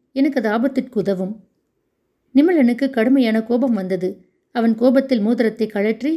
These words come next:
வீசி எறிந்தான். அவள் அதை பொறுக்கி எடுத்துக்கொண்டு மீண்டும் வண்டிலை இழுத்த வண்ணம் அழுது கொண்டு சென்றாள். பின்பு பாரம் தூக்கி அருகில் நின்று தொடர்ந்தும் அழுதாள். நிமலன் கதவை அடித்து பூட்டிவிட்டு வந்து படுத்தான்.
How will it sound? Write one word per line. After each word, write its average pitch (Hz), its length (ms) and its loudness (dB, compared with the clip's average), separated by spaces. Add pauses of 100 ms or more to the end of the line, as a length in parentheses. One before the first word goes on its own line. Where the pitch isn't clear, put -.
வீசி 262 280 -2
எறிந்தான். 185 480 -2 (460)
அவள் 294 200 2
அதை 233 140 2
பொறுக்கி 262 320 0
எடுத்துக்கொண்டு 220 580 0 (380)
மீண்டும் 254 380 4
வண்டிலை 240 340 2
இழுத்த 262 320 -2
வண்ணம் 202 360 -2 (280)
அழுது 294 300 0
கொண்டு 208 240 0
சென்றாள். 190 460 0 (460)
பின்பு 254 240 6
பாரம் 285 320 2
தூக்கி 220 280 -2
அருகில் 208 280 0
நின்று 208 300 0 (320)
தொடர்ந்தும் 254 460 4
அழுதாள். 185 440 0 (500)
நிமலன் 254 400 4
கதவை 269 360 0
அடித்து 233 300 -2
பூட்டிவிட்டு 254 460 -4
வந்து 190 200 -4
படுத்தான். 190 520 -4